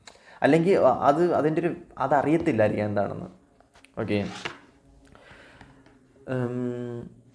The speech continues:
ആ വ്യക്തി ഇപ്പോൾ ചെയ്ത് കുറേ അധികം ആൾക്കാരുടെ സിറ്റുവേഷൻ എന്ന് വെച്ചാൽ ഭയങ്കരമായിട്ട് അസ്ട്രോളജി വിശ്വസിക്കുന്ന കുറേ അധികം ആൾക്കാരെ കാണാൻ പറ്റുന്നുണ്ട്. യൂണിവേഴ്സൽ ട്രസ്റ്റ് ചെയ്യുന്ന കുറേ അധികം ആൾക്കാരെ എനിക്ക് കാണാൻ പറ്റുന്നുണ്ട്. ഭയങ്കരമായിട്ടും ഫാദർ എനർജി, മദർ എനർജിയിൽ,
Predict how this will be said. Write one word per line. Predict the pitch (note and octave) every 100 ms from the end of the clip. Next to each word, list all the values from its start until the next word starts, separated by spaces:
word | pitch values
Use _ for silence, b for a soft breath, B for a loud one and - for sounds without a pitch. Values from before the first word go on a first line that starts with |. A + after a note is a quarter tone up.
| _ _ _ _ _ _ _ _ _ _ _ _ _ _ _ _ -
ആ | C#3+ E3 A3 G3
വ്യക്തി | E3 D#3+ - - -
ഇപ്പോൾ | G#3+ A3 - D#3+ - - F3+ F#3+ G3+ - -
ചെയ്ത് | D#3 C3+
കുറേ | D#3 D#3+ G#3+
അധികം | G3+ F3+ G#3 D#3+
ആൾക്കാരുടെ | D#3 D#3 E3 F3
സിറ്റുവേഷൻ | D#3+ D3+ D3+
എന്ന് | D3+
വെച്ചാൽ | D3 -
ഭയങ്കരമായിട്ട് | D3 E3+ F3
അസ്ട്രോളജി | C3+ B2 - D3 D#3 D3+ D#3+
വിശ്വസിക്കുന്ന | A#2+ B2 A#2 A#2+ B2 A#2+
കുറേ | A#2 A#2
അധികം | A2+ A#2 G#2+
ആൾക്കാരെ | G#2+ G#2 G#2+
കാണാൻ | G#2+ A2 G#2
പറ്റുന്നുണ്ട്. | G2+ G2 -
യൂണിവേഴ്സൽ | C3+ D3+ D#3 D#3 D3+
ട്രസ്റ്റ് | A#2+ -
ചെയ്യുന്ന | C3 A#2+
കുറേ | A2+ A#2
അധികം | A2+ A2+
ആൾക്കാരെ | A2 A2 A2+
എനിക്ക് | A2 A2
കാണാൻ | G#2+ G#2+
പറ്റുന്നുണ്ട്. | G#2+ G#2+ G#2 G2+ G2+ - B B B B B B2
ഭയങ്കരമായിട്ടും | B2+ C#3 C#3 C#3 D#3 A2+ -
ഫാദർ | - C3+ D3 F3
എനർജി, | - C#3+ C3+ C3 B2+ C#3 - -
മദർ | A#2+ B2 D#3+
എനർജിയിൽ, | G#2+ C3+ C3 B2 B2+ C3